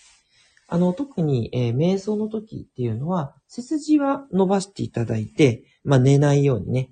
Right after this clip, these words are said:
していただくんですけど、背筋を伸ばすっていうこと以外は全部脱力するっていうのが、えー、やはり最もポピュラーな、えー、やり方です。なので、背筋を伸ばす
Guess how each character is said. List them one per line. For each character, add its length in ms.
し 100
て 80
い 80
た 120
だ 140
く 160
ん 80
で 120
す 120
け 120
ど、 280
背 140
筋 320
を 100
伸 180
ば 120
す 160
っ 20
て 200
い 40
う 40
こ 140
と 220
以 120
外 240
は 220
全 280
部 300
脱 240
力 260
す 140
る 80
っ 300
て 100
い 120
う 80
の 140
が、 220
え 540
ー、 20
や 80
は 80
り 220
最 0
も 120
ポ 160
ピ 140
ュ 20
ラ 160
ー 40
な、 240
え 60
ー、 120
や 140
り 100
方 540
で 120
す。 200
な 120
の 160
で、 300
背 160
筋 360
を 100
伸 140
ば 160
す 220